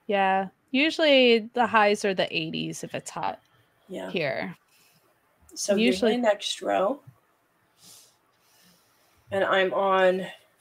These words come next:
Speaker 2: this row right here.
Speaker 1: I'm on one below you.
Speaker 2: Okay.
Speaker 1: So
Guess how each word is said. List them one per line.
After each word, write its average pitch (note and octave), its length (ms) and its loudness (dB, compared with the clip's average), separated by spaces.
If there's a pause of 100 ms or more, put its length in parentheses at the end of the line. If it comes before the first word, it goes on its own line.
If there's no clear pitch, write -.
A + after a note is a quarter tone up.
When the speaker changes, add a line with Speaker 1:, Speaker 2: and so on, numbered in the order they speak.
Speaker 2:
this - 220 -8
row F#3+ 360 2 (100)
right F#3 340 -2
here. G3+ 460 -2 (560)
Speaker 1:
I'm G3 120 -8
on F#3 280 -4
one B3 260 2
below G#3+ 260 4
you. B2+ 380 -6 (340)
Speaker 2:
Okay. C4 380 -2 (840)
Speaker 1:
So - 400 -14